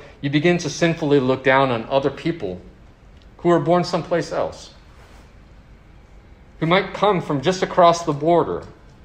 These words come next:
but because they do, they're less than you, right? They're not as good as you. Nationalism leads to pride and prejudice.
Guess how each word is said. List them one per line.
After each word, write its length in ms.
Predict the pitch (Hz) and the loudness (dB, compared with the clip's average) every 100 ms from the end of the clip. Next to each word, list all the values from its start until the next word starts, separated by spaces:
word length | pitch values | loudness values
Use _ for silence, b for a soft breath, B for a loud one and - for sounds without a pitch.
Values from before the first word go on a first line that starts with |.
| - - - - - - - - | -20 -20 -20 -20 -20 -20 -20 -6
but 160 | 151 131 | -4 -2
because 380 | 147 - 196 185 | -4 2 2 2
they 120 | 160 | 0
do, 200 | 160 143 | 2 2
they're 300 | 135 127 120 | 2 2 -2
less 400 | 123 147 147 - | -2 -2 -2 -8
than 240 | 120 101 87 | -12 -12 -12
you, 240 | 80 73 80 - - - - - - - - - | -14 -16 -18 -20 -20 -20 -20 -20 -20 -20 -20 -12
right? 160 | 123 127 | -10 -6
They're 100 | 143 | -4
not 240 | 147 160 | -2 -2
as 240 | 156 135 | -2 -6
good 240 | 131 131 165 | -4 -2 0
as 240 | 113 85 | 0 -6
you. 180 | 85 64 53 - - - - - - - - - - - - - - - - | -14 -18 -20 -20 -20 -20 -20 -20 -20 -20 -20 -20 -20 -20 -20 -20 -20 -20 -18
Nationalism 760 | - 170 240 254 226 196 175 151 | -4 -2 0 0 2 2 0 0
leads 200 | 156 151 | -2 -2
to 100 | - | -6
pride 540 | 143 - 131 156 180 - | -4 2 4 4 2 -2
and 240 | 147 151 147 | -4 -4 -2
prejudice. 720 | 170 170 120 87 - - | -2 -2 -4 -10 -12 -18